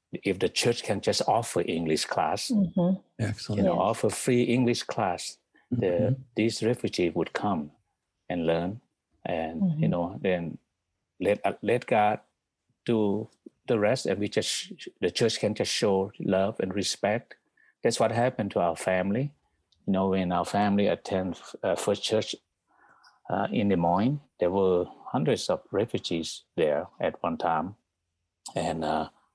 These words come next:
Speaker 1: uh, later on, uh, some move away, and s-,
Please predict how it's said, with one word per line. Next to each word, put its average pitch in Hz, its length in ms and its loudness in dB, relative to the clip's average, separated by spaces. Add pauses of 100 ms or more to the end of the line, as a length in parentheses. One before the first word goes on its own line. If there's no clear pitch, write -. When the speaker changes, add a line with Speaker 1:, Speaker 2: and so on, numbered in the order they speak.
(840)
Speaker 1:
uh, 78 240 0 (260)
later 110 320 2
on, 90 340 2
uh, - 380 -6 (240)
some 92 440 -2 (680)
move 104 200 2
away, 87 460 4
and 90 120 -2
s-, - 200 -10